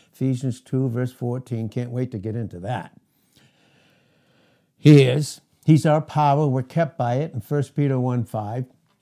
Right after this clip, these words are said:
Christ, the power of God <laughs> and the wisdom of God. What's that mean? We don't carry our place to here any, any more than Peter could get there.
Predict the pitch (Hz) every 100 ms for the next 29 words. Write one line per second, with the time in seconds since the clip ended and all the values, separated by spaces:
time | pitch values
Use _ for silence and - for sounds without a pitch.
0 | - _ _ _ _ _ - 160 160 -
1 | 151 127 - 175 196 175 143 107 131 156
2 | 123 147 135 _ _ _ 143 143 135 139
3 | 156 135 120 110 98 101 98 98 110 -
4 | - 147 143 156 151 135 117 104 95 -
5 | _ 156 262 233 - - 147 175 190 107
6 | 95 - 110 101 92 - 82 104 143 143
7 | 156 135 151 165 170 180 160 170 156 -
8 | 170 190 147 - 104 117 101 - 95 -